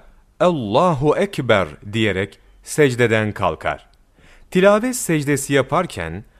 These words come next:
ayaktan eğilerek secdeye kapanmak, secdeyi yaptıktan sonra ayağa kadar kalkmak,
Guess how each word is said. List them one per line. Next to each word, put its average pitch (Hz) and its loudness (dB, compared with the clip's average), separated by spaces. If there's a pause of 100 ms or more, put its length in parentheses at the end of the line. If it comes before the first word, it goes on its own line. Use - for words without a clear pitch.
(160)
ayaktan 208 0
eğilerek 143 0
secdeye 120 0
kapanmak, 101 -4 (460)
secdeyi 139 0
yaptıktan 147 -2
sonra 113 -2 (140)
ayağa 87 0
kadar 156 2
kalkmak, 87 -4